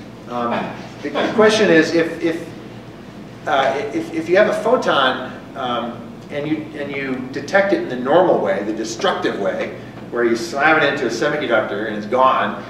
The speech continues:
it creates an exciton, it creates a current, there's all kinds of dissipation, and you see a pulse. That photon's gone, right?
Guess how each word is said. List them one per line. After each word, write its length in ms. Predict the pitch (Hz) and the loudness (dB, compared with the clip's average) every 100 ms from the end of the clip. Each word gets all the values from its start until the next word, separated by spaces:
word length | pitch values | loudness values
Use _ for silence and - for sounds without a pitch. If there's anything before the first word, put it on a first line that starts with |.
| - - | -14 -14
it 120 | - - | -14 -4
creates 260 | 131 120 | -2 0
an 80 | 120 | 0
exciton, 680 | 131 - 120 131 117 120 117 | 0 0 -2 0 0 0 -2
it 60 | 120 | -4
creates 200 | 113 - | -4 -6
a 100 | - | -4
current, 440 | 156 151 139 - | 0 2 0 -2
there's 200 | 104 104 | -6 -2
all 200 | 120 - | 0 0
kinds 200 | 131 110 | 0 -2
of 80 | - | -6
dissipation, 640 | 123 117 139 139 143 127 | -8 -4 -2 -2 -2 -6
and 120 | - | -6
you 80 | 117 | -6
see 140 | 117 117 | -4 -4
a 80 | - | -2
pulse. 440 | - - - - - - - - - | 0 0 0 -6 -12 -16 -16 -16 -6
That 220 | 156 160 | -2 4
photon's 340 | 185 - - - | 4 4 2 -2
gone, 480 | 110 113 98 - - - - - - - | -6 -6 -6 -10 -14 -16 -16 -16 -16 -8
right? 220 | 110 113 | -6 -6